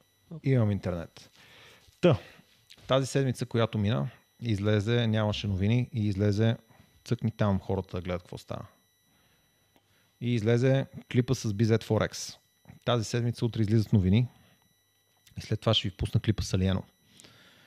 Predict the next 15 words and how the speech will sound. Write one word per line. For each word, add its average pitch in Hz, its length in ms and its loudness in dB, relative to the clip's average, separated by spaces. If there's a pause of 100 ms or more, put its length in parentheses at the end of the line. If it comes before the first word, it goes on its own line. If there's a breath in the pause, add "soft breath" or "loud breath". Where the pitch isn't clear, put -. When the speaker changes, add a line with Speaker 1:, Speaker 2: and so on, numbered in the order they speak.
(420 soft breath)
Speaker 2:
Планирам 123 380 2
този 123 180 2
клип 131 200 0
да 117 80 4
излезе 120 300 6
събота 120 420 2
девет 104 300 2
часа. - 400 0 (140)
Клипа 113 340 2
е 104 120 2
дълъг, 110 600 -2 (460)
над 104 180 -4
три 90 120 -12
часа. 123 440 -6 (1040 soft breath)
Ам, 98 1200 -4